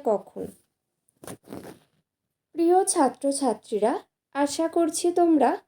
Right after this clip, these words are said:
বুঝতে পেরেছ। আজকের এই পর্যন্তই থাক। আর কারোর কোনো জিজ্ঞাসা থাকলে অবশ্যই কিন্তু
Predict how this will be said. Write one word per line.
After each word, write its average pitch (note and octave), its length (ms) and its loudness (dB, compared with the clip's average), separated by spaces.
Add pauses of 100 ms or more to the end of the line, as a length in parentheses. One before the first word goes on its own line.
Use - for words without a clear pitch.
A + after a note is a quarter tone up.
বুঝতে A3+ 500 -4
পেরেছ। - 480 -4 (1080)
আজকের B3+ 480 -2 (100)
এই B3 200 -2
পর্যন্তই D4 680 0
থাক। D#4+ 280 -4 (640)
আর A3+ 220 -2
কারোর A#3 400 -2
কোনো D#4 280 0
জিজ্ঞাসা D4 580 -4
থাকলে D4+ 400 -2 (400)
অবশ্যই C4+ 500 -2
কিন্তু C#4+ 380 -4